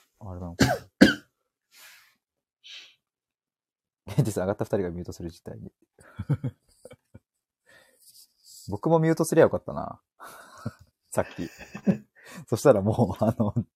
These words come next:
誰も配信、あー、ミスった。ミュートすりゃよかった。<laughs> さっきあの流れで俺もしれーっとミュートして、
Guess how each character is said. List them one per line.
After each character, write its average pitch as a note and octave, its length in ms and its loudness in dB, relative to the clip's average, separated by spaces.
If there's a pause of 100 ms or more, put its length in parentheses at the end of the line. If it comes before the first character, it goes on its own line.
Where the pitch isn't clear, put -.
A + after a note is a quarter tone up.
(320)
誰 A2+ 240 8
も D3+ 220 -2 (200)
配 C3 140 -2
信、 - 300 -12
あ D#3+ 300 6
ー、 G#3+ 60 -2
ミ G#3 60 2
ス - 140 -8
っ - 40 -20
た。 - 200 -4 (760)
ミ C3 100 -8
ュ - 20 -4
ー - 40 -4
ト C#3 80 0
す F4+ 80 10
り - 60 10
ゃ - 40 4
よ B2 60 0
か - 80 12
っ - 40 -2 (100)
た。 - 100 2 (320)
<laughs> - 320 -6
さ E3 100 0
っ C#3+ 80 -2
き - 160 2
あ B2+ 120 6
の D3+ 80 -2
流 D#3 200 4
れ E3+ 140 6
で C#3+ 180 6 (280)
俺 C#3 180 -2
も D3 80 0
し - 140 -2
れ C3 180 4
ー C3+ 40 2
っ - 60 -20
と B2+ 100 2
ミ A2+ 100 2
ュ A#2+ 60 4
ー - 40 2
ト B2 140 2
し - 100 -18
て、 B2+ 240 -2